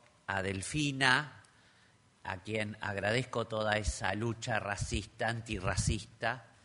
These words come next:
y travesti trans, a quien agradezco también haber, eh, ser una gran mujer.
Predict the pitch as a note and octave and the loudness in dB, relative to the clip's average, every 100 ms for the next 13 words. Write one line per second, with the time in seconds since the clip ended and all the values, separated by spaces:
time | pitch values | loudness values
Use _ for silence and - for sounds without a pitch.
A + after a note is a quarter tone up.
0 | - - - - - _ _ _ _ _ | -20 -20 -20 -20 -20 _ _ _ _ _
1 | _ - A#2+ A#2 A#2 B2 - - - - | _ -6 -2 -2 -2 -4 -10 -20 -6 4
2 | G2 G#2 - - - C#3 C#3+ C#3 C3+ C3 | 6 6 6 4 4 6 8 6 2 -4
3 | - - - G#2 F#2+ G#2+ G#2 G#2+ G#2+ - | -10 -14 -12 -12 -8 -6 -4 -4 -8 -12
4 | _ G#2+ G2 G2 G#2 A2+ - - A#2 A2+ | _ -2 2 4 4 2 -2 2 4 4
5 | A#2 - - _ _ - G2 G2 A#2+ A#2 | 2 -6 -20 _ _ -2 -2 0 2 4
6 | G2+ F#2+ - - F#2+ E2+ - _ - - | 4 2 -4 -10 -10 -10 -14 _ -6 4
7 | B2 A2 A2 - - - - - _ - | 6 4 0 -16 -20 -20 -20 -20 _ -4
8 | A#2+ A2+ G#2+ A2+ A2 G#2 - - G2 - | 2 4 6 6 4 2 -10 -12 -10 2
9 | A#2+ A#2+ B2 | 6 6 4